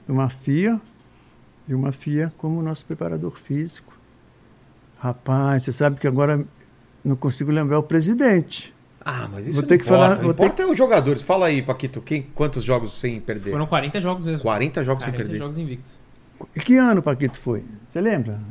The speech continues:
Speaker 1: Me fala, por favor.
Speaker 3: O,
Speaker 2: O ano
Speaker 3: o ano era se-, setenta e um a setenta e dois.
Speaker 1: Então foi setenta e dois. É verdade. Foi uma, é um espetáculo, né? Você ficar
Speaker 2: E até hoje é lembrado, né? Esse time.
Speaker 1: Até hoje é lem-,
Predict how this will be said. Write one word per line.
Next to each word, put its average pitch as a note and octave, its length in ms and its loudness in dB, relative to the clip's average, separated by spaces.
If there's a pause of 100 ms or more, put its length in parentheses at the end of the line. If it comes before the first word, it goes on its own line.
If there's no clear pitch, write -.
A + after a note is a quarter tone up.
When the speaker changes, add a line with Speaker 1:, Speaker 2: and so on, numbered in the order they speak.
Speaker 1:
Me C#3 220 0
fala, D#3 260 0
por - 100 -12
favor. A2 480 -6
Speaker 3:
O, B2+ 520 -10 (260)
Speaker 2:
O A2 100 0
ano A2+ 320 -2
Speaker 3:
o C#3 120 -6
ano D#3 360 -4
era C3+ 1200 -6
se-, - 160 -18 (520)
setenta D#3+ 380 -6
e D3 40 0
um D#3+ 60 -2
a F3+ 60 -2
setenta G#3 260 -6
e A3 40 -8
dois. C#3+ 580 -8
Speaker 1:
Então C3 240 0
foi C#3 180 0
setenta C3 420 -4
e D3 40 -4
dois. A2+ 580 -10 (180)
É A#2 80 -6
verdade. A2+ 680 -6 (600)
Foi A#2+ 380 0
uma, A#2+ 300 -2
é A#2 80 -6
um A#2 40 -6
espetáculo, D#3 640 -2
né? C#3+ 140 0
Você C3+ 240 -6
ficar A#2+ 240 -4
Speaker 2:
E B2 100 0
até C3 240 -2
hoje E3 260 2
é E3+ 40 2
lembrado, B2+ 500 -2
né? A#2 200 -4 (160)
Esse - 180 -20
time. G#2 300 -6
Speaker 1:
Até C3+ 180 -2
hoje B2+ 320 0
é B2 40 -2
lem-, B2 200 -2